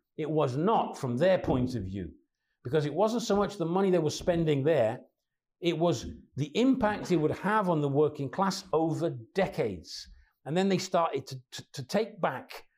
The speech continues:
the concessions, the flexibility of labor. And now, if you look at the conditions in which young people are having to work, you can see how it has massively paid off for the bourgeois,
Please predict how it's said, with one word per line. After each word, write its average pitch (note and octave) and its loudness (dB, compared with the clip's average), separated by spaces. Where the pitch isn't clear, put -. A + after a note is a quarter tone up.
the C#3 0
concessions, C3+ -4
the - -8
flexibility D3+ 0
of B2 0
labor. C3 2
And D#3+ 0
now, G3 2
if D3 -4
you D#3+ 0
look - 2
at F3+ -2
the F3 -2
conditions E3 -2
in C#3 0
which D3+ -4
young G#3 2
people - -2
are G2+ -2
having A#2 -4
to - -12
work, A2 -4
you F3 -2
can E3 -2
see A3+ -2
how G3+ 2
it F#3 4
has E3+ 0
massively F#3+ 0
paid D#3 2
off C3 0
for C3+ -4
the A#2+ -2
bourgeois, G#2+ -4